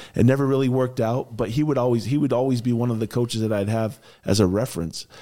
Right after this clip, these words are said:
and everybody would reach out to him, and he would always give you, um, a, a nod of approval and making sure that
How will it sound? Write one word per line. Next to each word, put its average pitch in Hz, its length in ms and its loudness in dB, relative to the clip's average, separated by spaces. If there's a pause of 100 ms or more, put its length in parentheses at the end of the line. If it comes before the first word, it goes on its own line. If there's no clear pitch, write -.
(160)
and - 140 4
everybody 104 480 0
would 87 120 -2
reach 90 280 -2
out 98 160 -4
to 87 160 0
him, 90 140 2
and 101 140 4
he 110 60 8
would 110 100 6
always 113 280 0
give 123 200 -2
you, 107 280 -2 (400)
um, 87 460 2 (360)
a, 98 260 0
a 101 60 0
nod 110 260 0
of 120 100 -2
approval 120 560 -2
and 107 180 4
making 107 300 4
sure 107 240 4
that 101 280 2